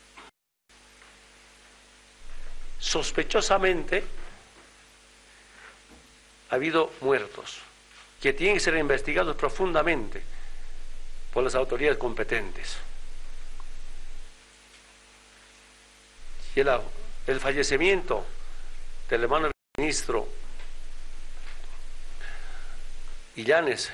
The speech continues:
duele mucho, pero es una actitud tan cobarde.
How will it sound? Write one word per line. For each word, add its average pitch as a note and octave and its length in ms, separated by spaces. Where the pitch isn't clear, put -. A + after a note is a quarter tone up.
duele C3+ 240
mucho, D#3+ 460
pero B2+ 120
es C3 80
una D3 340
actitud C#3+ 420
tan A#3 340
cobarde. D#3 800